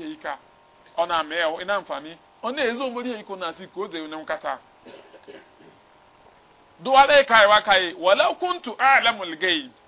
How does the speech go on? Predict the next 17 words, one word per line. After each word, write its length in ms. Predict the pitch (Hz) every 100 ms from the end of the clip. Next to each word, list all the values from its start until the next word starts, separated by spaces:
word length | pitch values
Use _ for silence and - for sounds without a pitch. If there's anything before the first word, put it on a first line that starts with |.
| _ _ _ _ -
Ka 80 | 202
aka, 300 | 277 262 - 180
ma 220 | 202 302
ya 200 | 359 320
ni 100 | 269 254
nyoye. 560 | 277 277 269 208 156 - _ _ _ _ _ _ _ _ _ _ _ _ _ 160
Ma 240 | 180 277
ya 120 | 330
ni 100 | 277
bana 320 | 220 254 247 214
ma 260 | 220 240 226
nyoye 340 | 247 262 240
sanate. 600 | 214 220 220 226 196 139 - _ _ -
Lastakthartu 800 | 156 156 - - - 208 208 156
min 140 | 160
al 140 | 151 135 -
khayr. 360 | 151 139 127